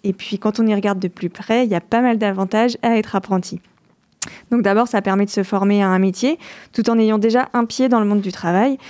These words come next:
C'est donc un très bon moyen de mettre en pratique ce qu'on apprend à l'école directement en entreprise.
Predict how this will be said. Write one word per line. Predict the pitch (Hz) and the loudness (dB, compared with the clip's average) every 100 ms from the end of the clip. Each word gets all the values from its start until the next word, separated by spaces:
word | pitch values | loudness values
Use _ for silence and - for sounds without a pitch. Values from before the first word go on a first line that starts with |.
| - _ | -20 _
C'est | - | -4
donc | 202 240 240 | 0 0 0
un | 190 | -2
très | 190 247 | 0 0
bon | 247 233 | 2 2
moyen | 226 233 | 2 2
de | 233 | 2
mettre | 202 - | 0 -4
en | |
pratique | - 208 208 233 - | -4 -2 -2 -4 -6
ce | |
qu'on | - 226 | -2 0
apprend | 214 214 202 | 0 0 -2
à | |
l'école | 180 170 233 247 | -2 0 0 0
directement | 226 208 202 202 208 | 0 -2 -2 0 2
en | 214 | 0
entreprise. | 175 - - - 214 247 | -2 -6 -14 -6 -4 -4